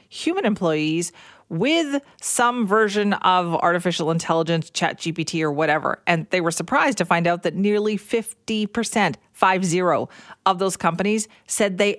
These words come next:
already have in some way started using or replacing workers with generative artificial intelligence. It's crazy, right?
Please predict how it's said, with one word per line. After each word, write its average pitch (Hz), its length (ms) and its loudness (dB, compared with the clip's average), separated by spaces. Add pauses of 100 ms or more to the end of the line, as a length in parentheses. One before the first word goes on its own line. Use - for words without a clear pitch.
already 196 600 2
have 175 600 2
in 170 220 -2
some 185 360 0
way 170 240 2
started 170 560 0
using 160 680 -2 (360)
or 165 120 4
replacing 180 680 0
workers 156 640 -2
with 143 280 -4
generative 170 560 0 (120)
artificial 147 600 -2
intelligence. - 720 -6 (220)
It's - 120 -14
crazy, 180 380 -4
right? 208 220 -2